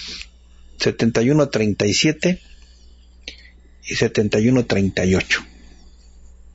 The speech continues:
Repito de nuevo, setenta y uno treinta y siete, setenta y uno treinta y ocho. Bueno, entonces el de día se prepara, como es polvito con componentes,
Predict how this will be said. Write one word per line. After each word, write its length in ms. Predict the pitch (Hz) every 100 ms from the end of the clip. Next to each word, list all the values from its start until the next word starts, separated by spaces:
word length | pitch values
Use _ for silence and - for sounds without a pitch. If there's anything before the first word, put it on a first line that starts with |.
| - - - - - - - - - - - - - - - - - - - -
Repito 360 | - - - 107
de 80 |
nuevo, 200 | 101 98
setenta 380 | 107 107 - 95
y 60 | 107
uno 140 | 120
treinta 360 | 113 95 95 98
y 80 | 95
siete, 440 | 143 143 165 170 - - - - - -
setenta 460 | - - 107 95 98
y 80 |
uno 200 | 107 107
treinta 440 | 101 90 92 - 87
y 80 | 107
ocho. 240 | - - - - - - - - -
Bueno, 220 | - 202 - _ -
entonces 480 | - 113 120 113 117 -
el 160 | 110
de 100 | 113
día 220 | 107 147
se 180 | 180 -
prepara, 560 | - 98 - 113 113 131 - - _ - _ - _ _ -
como 200 | - 104
es 100 | 107
polvito 720 | - 113 101 107 - 120 95 95 - -
con 180 | - 95
componentes, 880 | 87 95 - 107 117 98 110 -